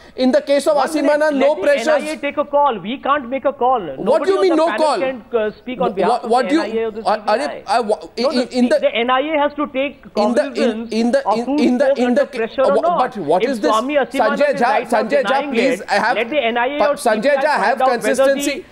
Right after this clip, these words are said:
Speaker 1: Have,
Speaker 2: reporters
Speaker 1: let's get
Speaker 2: from the
Speaker 1: reaction.
Speaker 2: caravan are correct
Speaker 1: Have,
Speaker 2: or not.
Speaker 1: have consistency in the reaction. In the case of Ba-, Ba-, As-, Asimanand,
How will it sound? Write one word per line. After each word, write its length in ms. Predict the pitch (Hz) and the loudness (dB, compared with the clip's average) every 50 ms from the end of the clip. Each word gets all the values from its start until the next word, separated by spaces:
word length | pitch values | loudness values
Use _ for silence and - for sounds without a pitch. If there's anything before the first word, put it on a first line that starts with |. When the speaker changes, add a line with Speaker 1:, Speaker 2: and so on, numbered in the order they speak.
| - - | -12 -8
Speaker 1:
Have, 280 | 170 190 226 285 277 - | -4 -2 -2 -2 0 0
Speaker 2:
reporters 220 | 208 233 226 254 | 0 0 0 0
Speaker 1:
let's 180 | 277 247 - - | -2 -2 -2 0
get 100 | 294 277 | -2 0
Speaker 2:
from 100 | 254 226 | 0 0
the 60 | 254 | 0
Speaker 1:
reaction. 320 | 254 254 214 196 202 233 | 2 2 2 0 0 0
Speaker 2:
caravan 180 | 247 269 269 269 | 0 0 0 -2
are 80 | 262 | -4
correct 300 | 262 - 226 214 214 214 | -2 -2 -2 0 0 0
Speaker 1:
Have, 140 | 226 262 277 | 0 0 0
Speaker 2:
or 40 | 277 | 0
not. 340 | 311 330 330 269 - - - | -2 -2 -2 -4 -8 -8 -4
Speaker 1:
have 280 | 196 220 277 277 - | -2 -2 -2 -2 0
consistency 800 | - 262 247 214 277 285 262 - 285 285 269 - 294 285 254 - - - - | 0 0 0 0 0 -2 -2 0 0 0 0 0 0 -2 -4 -4 -10 -8 -4
in 140 | 233 247 254 | -2 0 2
the 100 | 277 269 | 2 0
reaction. 480 | 247 240 247 247 254 254 - 302 285 277 - | 0 2 0 0 0 -2 0 0 0 0 0
In 140 | 254 254 254 | -2 -2 0
the 100 | 277 269 | -2 -2
case 320 | - 247 247 262 262 - | 0 0 0 0 2 2
of 160 | 285 277 247 202 | 0 0 0 0
Ba-, 180 | 208 196 208 | 0 -2 -2
Ba-, 280 | 190 208 208 208 202 202 - | -2 0 0 0 0 0 -2
As-, 180 | 190 208 208 - | -2 -4 -4 -2
Asimanand, 720 | - 208 202 - 262 254 262 269 269 262 247 226 220 196 | -4 -4 -4 -2 -2 -2 0 0 0 0 0 -2 -2 -6